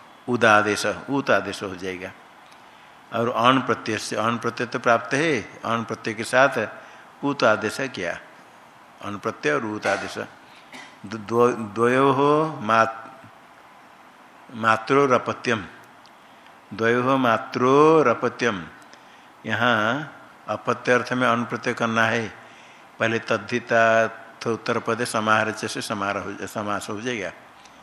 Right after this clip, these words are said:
द्विओस मातृओस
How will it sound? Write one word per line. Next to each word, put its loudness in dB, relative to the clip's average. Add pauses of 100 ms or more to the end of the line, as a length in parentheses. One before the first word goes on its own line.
(540)
द्विओस -2
मातृओस -2